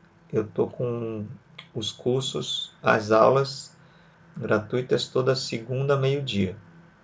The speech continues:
Então, assim, ele falou muito da importância do storytelling. Então, muitas pessoas falam desse tema. Então, as pessoas não questionam, questionam afirmações, mas não histórias.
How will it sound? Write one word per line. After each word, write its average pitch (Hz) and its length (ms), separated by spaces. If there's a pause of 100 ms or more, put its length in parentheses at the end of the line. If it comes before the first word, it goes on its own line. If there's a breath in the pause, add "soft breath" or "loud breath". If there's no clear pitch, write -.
(1160 soft breath)
Então, 151 160
assim, 117 400 (140)
ele 151 220
falou 131 240
muito 147 400
da 139 100
importância 131 480
do 131 100
storytelling. 117 800 (480)
Então, 135 200
muitas 139 680
pessoas - 480
falam 107 360
desse 101 300
tema. 98 380 (680 loud breath)
Então, - 100
as 127 100
pessoas 139 360
não 139 100
questionam, 139 580 (1400)
questionam 135 460
afirmações, 139 720
mas 104 220
não 131 160
histórias. - 720